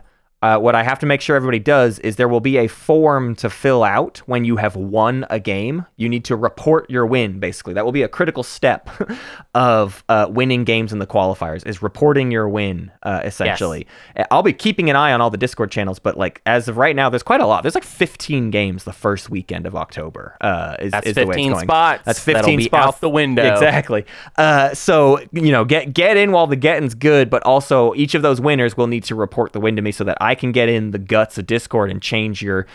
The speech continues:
Speaker 1: thing to prelims player and all of that business. So, uh,
Speaker 2: I
Speaker 1: keep,
Speaker 2: did
Speaker 1: keep an eye out for that form as well.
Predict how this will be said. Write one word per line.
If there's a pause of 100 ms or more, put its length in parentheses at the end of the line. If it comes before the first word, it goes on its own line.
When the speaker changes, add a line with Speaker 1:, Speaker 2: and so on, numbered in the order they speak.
(180)
Speaker 1:
thing
to
prelims
player
and
all
of
that
business.
So,
uh,
Speaker 2:
I
Speaker 1:
keep,
Speaker 2:
did
Speaker 1:
keep
an
eye
out
for
that
form
as
well.